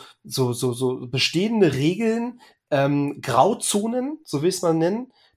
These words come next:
bis aufs Massivste zu deinem eigenen sportlichen Vorteil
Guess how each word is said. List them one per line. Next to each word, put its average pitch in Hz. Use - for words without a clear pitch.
bis -
aufs 147
Massivste 165
zu -
deinem 135
eigenen 151
sportlichen 139
Vorteil 135